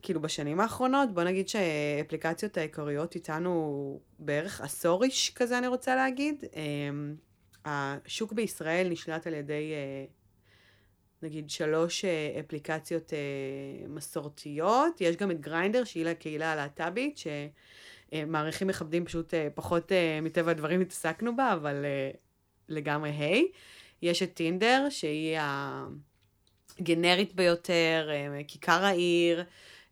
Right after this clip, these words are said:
אה, אומרים שהיא כאילו באמת כולם שוטפים וקוצפים אותה. אוקיי, קיופיד שהיא טיפה יותר, אה, מיושנת גם ב-, נגיד U X, U I שלה, וגם מבחינת הטייפקאסט של האנשים, ויש שם המון מקום למלל.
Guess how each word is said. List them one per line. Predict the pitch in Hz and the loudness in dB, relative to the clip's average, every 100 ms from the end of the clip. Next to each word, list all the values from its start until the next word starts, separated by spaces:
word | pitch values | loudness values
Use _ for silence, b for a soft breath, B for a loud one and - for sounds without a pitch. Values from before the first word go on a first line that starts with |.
| - | -8
אה, | 143 151 147 147 147 | -4 0 0 0 0
אומרים | 131 165 151 170 180 | -2 -2 0 2 2
שהיא | - 165 165 165 | 0 2 2 0
כאילו | 170 160 | -2 -2
באמת | 147 - 160 160 160 | -4 -8 -2 -2 -2
כולם | - 165 160 175 | 0 4 6 4
שוטפים | - 175 - - 175 175 165 | -2 -6 -8 -2 0 2 -2
וקוצפים | 170 151 - - 165 170 | -4 -6 -8 -2 0 0
אותה. | 185 214 240 269 B B B | 0 2 4 2 B B B
אוקיי, | 180 185 180 | -4 -2 -2
קיופיד | - 185 185 196 | 0 0 2 -2
שהיא | - 170 | 0 -2
טיפה | 160 170 | 0 2
יותר, | 165 160 160 165 | 2 0 -2 0
אה, | 160 147 | 0 -2
מיושנת | 151 143 147 - 165 165 160 | -2 -4 -4 -2 0 0 0
גם | 151 151 151 | 0 0 0
ב-, | 156 143 139 135 135 139 143 b b b b _ | -2 -2 -4 -6 -8 -10 -14 b b b b _
נגיד | 147 147 | -10 -6
U | 143 143 160 | -2 -2 -2
X, | - 156 | -6 -4
U | 120 | 2
I | 185 214 | 4 4
שלה, | 208 240 226 214 208 202 185 | 2 2 4 4 4 4 2
וגם | 156 160 156 | 0 -2 -2
מבחינת | 156 156 151 147 | -6 -8 -8 -6
הטייפקאסט | 147 147 165 - | -6 -4 -4 -4
של | 147 | -4
האנשים, | 139 147 190 | -6 -6 -4
ויש | 160 | -4
שם | 165 147 | -6 -8
המון | 143 147 156 | -4 -4 -4
מקום | 151 151 143 | -6 -6 -6
למלל. | 131 156 226 277 | -4 -4 -2 -2